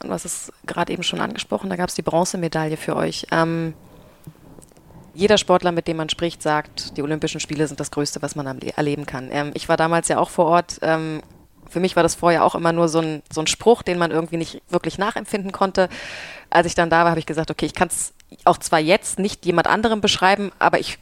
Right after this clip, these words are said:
ich fühle es, wie besonders das ist, hier an diesem Ort zu sein. Ging dir das ähnlich?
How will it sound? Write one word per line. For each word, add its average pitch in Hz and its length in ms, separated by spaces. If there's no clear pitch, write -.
ich - 160
fühle 170 300
es, - 340
wie 175 80
besonders 156 520
das - 140
ist, - 160
hier - 140
an - 60
diesem - 200
Ort - 220
zu - 100
sein. - 240
Ging 185 140
dir 196 60
das 151 200
ähnlich? 196 420